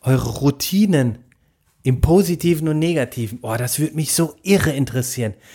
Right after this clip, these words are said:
Da wäre ich so, da, da, da brenne ich grad voll drauf. Bitte,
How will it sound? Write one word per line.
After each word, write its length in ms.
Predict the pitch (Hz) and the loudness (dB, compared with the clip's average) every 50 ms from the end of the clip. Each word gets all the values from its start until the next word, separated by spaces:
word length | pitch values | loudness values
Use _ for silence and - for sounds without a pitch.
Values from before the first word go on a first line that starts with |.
| - - - | -20 -12 -10
Da 100 | 113 120 | -4 0
wäre 120 | 147 160 | 2 2
ich 180 | 160 135 - - | 2 0 -2 -4
so, 440 | - - 196 208 220 220 202 - _ _ _ _ _ _ _ _ - | 2 4 4 6 6 4 2 -2 _ _ _ _ _ _ _ _ -8
da, 160 | - 120 120 - - | -6 -6 -6 -8 -8
da, 260 | - 127 - - 151 | -10 -10 -6 -2 -2
da 140 | 156 - 151 | 2 2 2
brenne 320 | 123 - - 185 226 226 180 | 2 2 2 4 4 4 4
ich 160 | - - - | 2 0 -6
grad 200 | - 170 156 - | -8 -8 -8 -8
voll 220 | - - 180 170 | -6 -6 -4 -4
drauf. 300 | 151 123 95 98 - - | -4 -6 -8 -10 -10 -8
Bitte, 300 | - 185 - - 107 95 | -8 -8 -6 -6 -8 -10